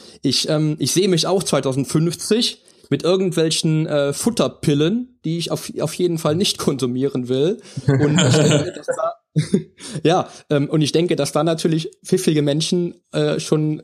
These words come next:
Speaker 1: irgendwo was entwickeln sollten, äh, oder entwickelt haben sollten, was dann dem Menschen der Zukunft dann auch entsprechend Nahrung bietet und nicht wirklich, wie gesagt, über Astronautennahrung, über, oder irgendwelche Pillen halt eben da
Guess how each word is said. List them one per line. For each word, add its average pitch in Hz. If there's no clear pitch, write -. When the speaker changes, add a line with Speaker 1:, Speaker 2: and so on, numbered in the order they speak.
Speaker 1:
irgendwo 160
was 156
entwickeln 170
sollten, 160
äh, 135
oder 131
entwickelt 156
haben 160
sollten, 165
was 135
dann 151
dem 135
Menschen 147
der 123
Zukunft 170
dann 139
auch 139
entsprechend 143
Nahrung 139
bietet 113
und 120
nicht 120
wirklich, 127
wie 123
gesagt, 120
über 123
Astronautennahrung, 120
über, 120
oder -
irgendwelche 123
Pillen 123
halt 104
eben 117
da 110